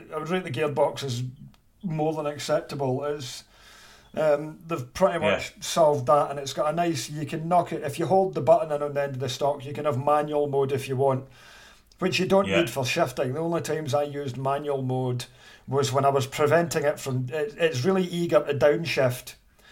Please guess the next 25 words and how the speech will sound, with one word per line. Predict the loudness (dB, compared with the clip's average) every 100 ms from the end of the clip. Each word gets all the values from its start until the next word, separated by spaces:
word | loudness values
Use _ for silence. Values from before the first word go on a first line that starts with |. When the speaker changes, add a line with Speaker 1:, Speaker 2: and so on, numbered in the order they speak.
| -20 -6
Speaker 1:
when | -6
you | -4
put | -2 0
the | 0
engine | 0 -4 -2
Speaker 2:
Yeah. |
Speaker 1:
brake | 2 2 4
on, | 0 0
so | -2 -2
you |
go | -2
into | -2 -6
stage | -6 -4 -4
one | -4
on | -2
the | -2
engine | -2 -2 -4
brake | -4 -4 -4
and | -6
it's | -4
trying | -4 -2
to |
go | -4
into | -4 -6
tenth. | 0 2 2 -2